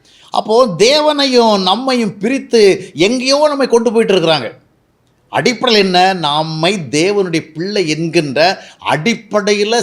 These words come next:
செயல்படுவதற்கு அவர்கள் நம்மை ஊக்குவித்து உற்சாகப்படுத்தி வழி நடத்த வேண்டும்.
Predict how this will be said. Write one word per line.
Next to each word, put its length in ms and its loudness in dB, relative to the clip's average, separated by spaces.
செயல்படுவதற்கு 760 0
அவர்கள் 360 -2
நம்மை 260 -4
ஊக்குவித்து 380 -4
உற்சாகப்படுத்தி 420 -4
வழி 160 -4
நடத்த 240 -4
வேண்டும். 260 -4